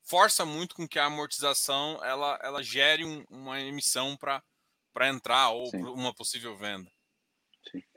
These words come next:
Speaker 2: É, a gente não, não faz desse jeito, nunca fez. Acho que assim, quanto a alavancagem gera de rendimento, sua primeira pergunta, é uma conta difícil, tá, na verdade, porque você tem que levar em conta um monte de elementos, que é, é, o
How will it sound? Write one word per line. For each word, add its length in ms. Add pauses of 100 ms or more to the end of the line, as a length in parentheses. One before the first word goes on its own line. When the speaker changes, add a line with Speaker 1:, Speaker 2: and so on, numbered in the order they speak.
(180)
Speaker 2:
É, 120
a 120
gente 240
não, 380 (500)
não 220
faz 400
desse 200
jeito, 280
nunca 200
fez. 240 (300)
Acho 80
que 60
assim, 160
quanto 480
a 40
alavancagem 520
gera 440
de 140
rendimento, 920 (200)
sua 120
primeira 320
pergunta, 400 (400)
é 240
uma 160
conta 320
difícil, 720 (320)
tá, 240
na 80
verdade, 600
porque 220
você 100
tem 120
que 60
levar 160
em 40
conta 200
um 40
monte 160
de 60
elementos, 300
que 100
é, 80 (420)
é, 280
o 240